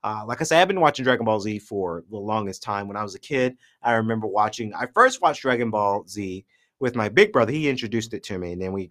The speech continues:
bought the video games, obviously, and then I was hooked every, ever since then. So it's quite exciting. It's really, really exciting to see seventeen to twenty million box office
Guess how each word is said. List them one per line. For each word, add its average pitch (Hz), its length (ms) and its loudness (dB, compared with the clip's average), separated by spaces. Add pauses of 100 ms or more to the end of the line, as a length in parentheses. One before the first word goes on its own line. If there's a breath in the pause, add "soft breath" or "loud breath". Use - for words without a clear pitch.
bought 98 180 -2
the 101 80 -14
video 117 320 6
games, 104 280 0
obviously, 110 520 2
and 113 80 0
then 107 120 0
I 107 80 0
was 113 140 -6
hooked - 420 -2
every, 127 380 -2
ever 147 160 0
since 131 260 -6
then. 87 220 -8 (380 loud breath)
So 143 500 6 (960)
it's 208 160 0
quite 254 220 6
exciting. 147 320 2
It's 160 120 -6
really, 196 340 0
really 180 180 4
exciting 131 320 0
to 113 80 -6
see 127 140 0
seventeen 127 760 -4
to 110 120 -12
twenty 110 320 -4
million 104 340 -2
box 98 260 -4
office 95 400 -8